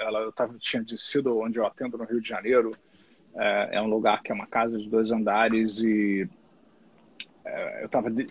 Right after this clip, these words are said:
tomando água na parte de baixo, aí a pessoa me achou ali embaixo. "Ah, é você que eu vou atender, você é o André, né?" Eu falei, "Sou." "Ah, pois é." Ela assim, ela botou a mão aqui,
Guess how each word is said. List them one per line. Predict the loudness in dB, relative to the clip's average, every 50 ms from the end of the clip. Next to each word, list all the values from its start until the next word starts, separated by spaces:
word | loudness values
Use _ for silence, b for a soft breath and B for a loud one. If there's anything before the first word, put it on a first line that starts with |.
| -6 -2
tomando | 0 2 4 6 6 8 8
água | 8 8 6 4 4 2
na | 0
parte | 0 0 0 0 0 -2 -4
de | -4
baixo, | -2 2 2 2 2 2 -2 -4 -2
aí | -2
a | -2
pessoa | -2 -4 -8 -6 -2 0 0 0 0 -2 -4 -10 -14 -16 -18 -18 -20 -20 -20 -20 -12 -6
me | -2 0 2 4 4
achou | 4 4 2 0 0 4 4 4 4
ali | 4 2 0
embaixo. | 2 2 2 2 2 -2 -8 b b b b b b b
"Ah, | b 10 10
é | 10 10
você | 8 6 4 6 8 8 8
que | 8 8
eu | 6
vou | 6 6
atender, | 6 6 4 6 8 10 12 12 12 12 10
você | 6 2 4 6
é | 6
o | 6 6
André, | 6 6 8 10 10 10 8
né?" | 4
Eu | 0
falei, | 0 0 0 0 0
"Sou." | 0 0 -2 -2 -2 -4 b b b b b b b b b b b b b
"Ah, | 8 8
pois | 10 10 8 8 10 10
é." | 6
Ela | 6 6 6 4 4
assim, | 2 2 -2 -2 0 0
ela | 2 0
botou | 0 0 0 2 2 4
a |
mão | 4 4 2 2 0
aqui, | 0 2 8 10 12 12 12